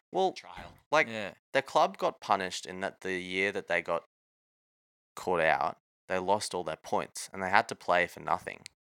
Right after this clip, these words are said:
Speaker 3: Which they still did quite well
Speaker 1: I
Speaker 3: during
Speaker 1: think
Speaker 3: the se-
Speaker 1: without that, they would have been top four.
Speaker 3: Yeah.
Speaker 1: And that's, to, to have the motivation to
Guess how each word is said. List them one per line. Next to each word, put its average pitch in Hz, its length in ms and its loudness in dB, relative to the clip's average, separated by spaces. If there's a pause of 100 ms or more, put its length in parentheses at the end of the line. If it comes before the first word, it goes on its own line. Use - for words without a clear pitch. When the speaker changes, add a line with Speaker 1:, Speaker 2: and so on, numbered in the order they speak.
(380)
Speaker 3:
Which - 220 -10
they 120 120 -2
still 127 240 -6
did 104 380 -8
quite 90 240 0
well 98 400 -2
Speaker 1:
I 110 60 4
Speaker 3:
during - 40 -10
Speaker 1:
think 156 180 2
Speaker 3:
the 156 60 0
se- 127 60 4
Speaker 1:
without 104 280 8
that, 90 240 6
they 90 100 2
would 92 120 -2
have 85 120 -12
been 85 200 2
top 78 220 -2
four. 113 360 -4
Speaker 3:
Yeah. 101 220 -8 (140)
Speaker 1:
And 120 120 -2
that's, - 260 2 (160)
to, 110 160 -8 (180)
to 117 240 -4
have 135 200 4
the 151 60 -6
motivation 98 600 0
to 82 80 -14